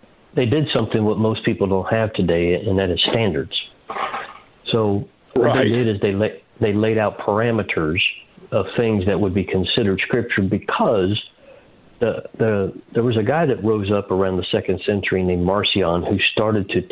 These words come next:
Speaker 1: take certain scriptures that were considered books – of the New Testament, they, because the New Canon, the New Testament canon didn't happen until around the three sixties. <clears throat> But there was a guy named Marcion who was collecting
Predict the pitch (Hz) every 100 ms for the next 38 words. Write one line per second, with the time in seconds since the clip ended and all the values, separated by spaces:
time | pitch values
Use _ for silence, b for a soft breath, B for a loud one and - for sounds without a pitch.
0 | - 110 107 - 98 92 95 - 113 -
1 | 90 87 85 90 95 - 90 - 110 101
2 | 87 95 104 90 - - - - B B
3 | B B - - 98 92 98 101 - 101
4 | - 90 85 - 113 - 110 110 135 120
5 | 95 98 95 123 117 113 110 98 98 -
6 | - 110 101 113 110 98 101 87 101 101
7 | 98 95 90 87 90 92 90 95 92 87
8 | 82 98 85 - 87 - 82 - - _
9 | _ - - - - - - B B B
10 | B B - - 165 131 117 110 113 104
11 | 104 110 101 98 104 104 98 95 92 95
12 | 95 92 90 - B B B B B -
13 | 110 104 123 - 101 101